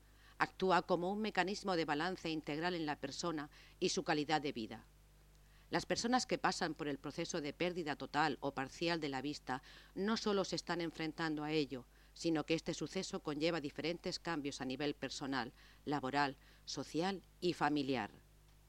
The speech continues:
Las responsabilidades y actividades que antes podían realizar y desarrollar de manera autónoma cambian,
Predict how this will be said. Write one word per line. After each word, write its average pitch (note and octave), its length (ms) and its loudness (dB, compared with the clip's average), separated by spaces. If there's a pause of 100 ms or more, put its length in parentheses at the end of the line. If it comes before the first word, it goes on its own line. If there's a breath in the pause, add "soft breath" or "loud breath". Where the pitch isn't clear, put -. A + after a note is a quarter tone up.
(240)
Las G3 280 4
responsabilidades F#3+ 1200 -2
y E3+ 120 -2
actividades D#3 760 -4
que D#3 160 -4
antes D3+ 320 -6
podían C#3+ 540 -6
realizar C#3+ 580 -4
y D3+ 80 -2
desarrollar C3+ 720 -4
de C#3+ 100 -8
manera D3 460 -4
autónoma D#3+ 640 -4
cambian, B2+ 500 -6